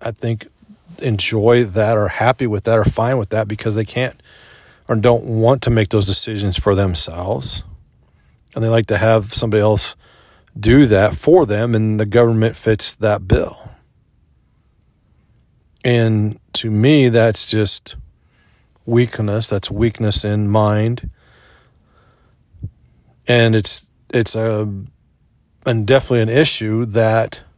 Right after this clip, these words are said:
can be fixed, but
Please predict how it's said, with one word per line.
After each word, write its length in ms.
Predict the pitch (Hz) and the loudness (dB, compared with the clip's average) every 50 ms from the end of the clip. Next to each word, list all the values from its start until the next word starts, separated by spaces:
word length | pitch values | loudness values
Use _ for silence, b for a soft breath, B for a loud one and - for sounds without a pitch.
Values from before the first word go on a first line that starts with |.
| _ _ _ _ _ _ _ _ _ _ _ _ _ _ _ _ _ _ _ _ _ _ _ _ - | _ _ _ _ _ _ _ _ _ _ _ _ _ _ _ _ _ _ _ _ _ _ _ _ -14
can 340 | - - 131 131 147 156 131 | -6 -2 2 2 2 2 2
be 320 | 113 107 104 104 107 104 - _ _ _ _ _ _ _ _ | 0 0 0 -2 -2 -4 -8 _ _ _ _ _ _ _ _
fixed, 560 | - - - - 117 104 117 127 - - - 113 | -16 -14 -8 -4 -2 -2 -2 -2 -2 -4 0 2
but 280 | 117 117 113 117 117 | 4 4 4 2 0